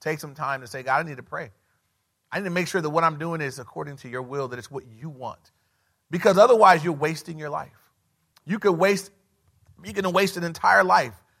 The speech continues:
pursuing something for which God had not called you to do. You could, you could, you could, you could waste your entire life going after some dream that you dreamed up. Some people can waste their life going after something their parents dreamed up.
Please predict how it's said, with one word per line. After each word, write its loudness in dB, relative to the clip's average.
pursuing -4
something -6
for -10
which -6
God 6
had -6
not -2
called 0
you -14
to -8
do. -12
You -6
could, -2
you -2
could, -2
you -2
could, -4
you -2
could 4
waste 4
your 2
entire 6
life 4
going 0
after 0
some -6
dream -6
that -4
you -6
dreamed -4
up. 0
Some 2
people -2
can -2
waste 0
their 0
life 0
going -2
after 0
something -6
their -6
parents -6
dreamed -4
up. 0